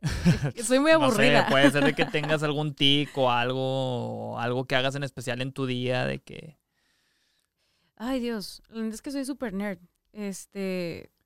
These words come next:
Speaker 1: ¿Sí te consideras muy nerd?
Speaker 2: Sí, bastante.
Speaker 1: ¿Neta?
Speaker 2: Soy muy, creo que soy una persona muy políticamente correcta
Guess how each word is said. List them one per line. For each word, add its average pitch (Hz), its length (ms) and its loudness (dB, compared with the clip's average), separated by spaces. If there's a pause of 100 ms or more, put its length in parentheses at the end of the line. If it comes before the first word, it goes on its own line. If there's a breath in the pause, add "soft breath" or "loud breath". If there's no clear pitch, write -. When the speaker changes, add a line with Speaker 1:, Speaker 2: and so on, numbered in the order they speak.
(140)
Speaker 1:
¿Sí 127 140 -8
te 147 100 -4
consideras 143 360 -2
muy 147 140 -4
nerd? 143 260 -4 (220)
Speaker 2:
Sí, 226 280 -18
bastante. 202 380 -8
Speaker 1:
¿Neta? 135 320 -8
Speaker 2:
Soy 214 160 -12
muy, 233 280 -4 (280 soft breath)
creo 226 160 -4
que 277 80 -4
soy 302 120 -2
una 302 200 -2
persona 226 480 -8 (300)
muy 214 180 -20
políticamente 233 600 -10
correcta 190 440 -10